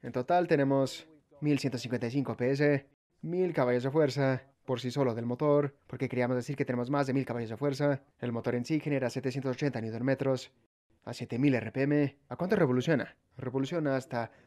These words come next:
once mil cien R P M, así que su potencia máxima está a diez mil seiscientos R P M.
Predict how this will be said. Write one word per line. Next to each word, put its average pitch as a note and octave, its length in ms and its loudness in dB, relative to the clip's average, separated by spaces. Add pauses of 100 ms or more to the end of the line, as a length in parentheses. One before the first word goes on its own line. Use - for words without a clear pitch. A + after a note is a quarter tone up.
(100)
once B2+ 260 -2
mil E3 340 0
cien D3 300 2
R B2 240 0
P A2+ 160 -4
M, - 280 -10 (200)
así B2 180 -10
que B2 60 -6
su A#2+ 80 -6
potencia D#3+ 320 -4
máxima C3 400 -4
está B2+ 160 -6
a A#2+ 40 -6
diez B2+ 200 -2
mil D#3+ 160 -4
seiscientos D#3 480 -2
R A#2+ 200 0
P A#2 160 -4
M. A2 260 -8